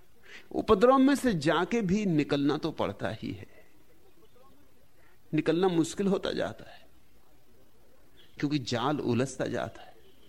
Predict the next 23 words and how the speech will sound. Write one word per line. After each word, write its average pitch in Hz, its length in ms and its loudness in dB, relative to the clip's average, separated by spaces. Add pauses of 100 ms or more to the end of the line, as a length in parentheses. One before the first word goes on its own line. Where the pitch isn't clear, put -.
(880)
पति 139 240 0
अकेले 175 320 4
तो 214 120 0
नहीं 226 200 0
आते, 135 280 -6
मुसीबतें 165 500 0
अकेली 175 320 2
तो 220 120 0
नहीं 247 200 4
आती, - 240 0 (500)
फिर 156 100 0
बाल 185 220 6
बच्चे 226 320 4
आते। 180 320 0 (800)
इसलिए 175 300 -2
तो 180 140 2
कहा 208 280 6
ज्ञानियों 208 420 6
ने, 190 80 8
मुसीबतें 175 480 2
अकेली 170 320 2
नहीं 185 240 0
आती। 131 260 -6